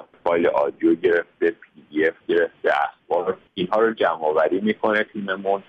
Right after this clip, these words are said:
و به صورت یک بسته، یک توشه اینها رو درست می‌کنه. در حال حاضر حدود یک گیگابایت ما بسته جدید هر روز داریم و اینها رو از طریق ماهواره می‌فرستیم و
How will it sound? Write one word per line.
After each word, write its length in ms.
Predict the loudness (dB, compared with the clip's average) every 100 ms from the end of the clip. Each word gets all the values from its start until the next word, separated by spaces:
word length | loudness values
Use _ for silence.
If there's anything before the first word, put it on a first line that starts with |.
| _
و 380 | 0 2 2 0 -2
به 120 | -6 -6 0
صورت 280 | 0 0 -2
یک 160 | -4 _
بسته، 600 | -6 -6 -8 -6 0 0 -2 -6
یک 140 | -6 -6 -6
توشه 420 | -4 0 0 0 -4 _
اینها 180 | -2 0
رو 100 | 2
درست 320 | 4 2 -2 -14
می‌کنه. 560 | -6 -4 0 0 -2 _ _ -4
در 140 | -4
حال 200 | 0 0
حاضر 360 | 2 0 0 0 -2
حدود 280 | -10 -2
یک 360 | -2 0 0 -2 _ -2
گیگابایت 600 | 0 2 0 2 2 0 -4 _ -6
ما 320 | -2 -2 -4 -10 -4
بسته 520 | -2 -4 _ 2 2 2
جدید 380 | 0 0 -2 -12 -6
هر 180 | -4
روز 220 | 0 0 0 0
داریم 220 | 0 0 -2
و 40 |
اینها 420 | 0 0 -2 0
رو 200 | 2 2 -2 _ _ -4
از 120 | -4 0
طریق 300 | 0 2 0
ماهواره 480 | -2 -2 0 0
می‌فرستیم 640 | -2 -6 -2 -2 -2 -8
و 60 | -2